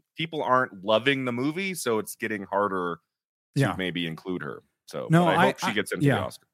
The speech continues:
Speaker 2: I, I'm with you on that. I, the script perhaps hinders the film a little bit from being as, as great as it could be.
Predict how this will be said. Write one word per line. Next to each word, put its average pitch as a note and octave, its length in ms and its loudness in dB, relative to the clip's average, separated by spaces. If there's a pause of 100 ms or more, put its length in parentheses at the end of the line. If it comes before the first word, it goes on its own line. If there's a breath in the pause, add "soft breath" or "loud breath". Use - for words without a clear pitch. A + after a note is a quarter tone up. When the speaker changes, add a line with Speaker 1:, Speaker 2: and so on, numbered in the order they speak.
(280)
Speaker 2:
I, G3 140 6
I'm G#3 200 4
with G#3 220 2
you E3 140 4
on C#3+ 160 4
that. C3 240 4
I, C3+ 160 4
the D3+ 320 4
script - 500 0
perhaps B2+ 640 2 (120)
hinders C3 460 4
the A#2+ 140 0
film A#2 500 0 (140)
a B2 80 0
little A2 300 2
bit G#2 320 -2 (320)
from B2 220 4
being A2+ 280 2
as, G2 360 -4
as A#2+ 160 0
great A#2 200 0
as F#2+ 80 -6
it - 140 -14
could C#3 200 4
be. G2+ 320 -2